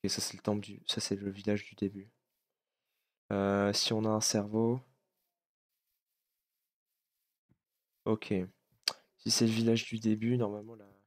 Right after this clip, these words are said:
Non, c'est pas le village du début ça. Je reconnais pas.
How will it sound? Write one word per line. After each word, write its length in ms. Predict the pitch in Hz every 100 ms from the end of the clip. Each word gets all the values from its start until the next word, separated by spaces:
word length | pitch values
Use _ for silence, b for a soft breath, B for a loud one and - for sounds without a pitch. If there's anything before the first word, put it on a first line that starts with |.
| _ _ _ _ _ _ _ _ _ _ _ _ _ _ _ _ -
Non, 80 | 147
c'est 100 | -
pas 80 | 101
le 60 |
village 220 | - 101
du 160 | - -
début 140 | 214 320
ça. 240 | - 139 _ _ _ _ _ _ _ _ _ _ _ _ _ _
Je 80 | -
reconnais 340 | - - 185 185
pas. 200 | -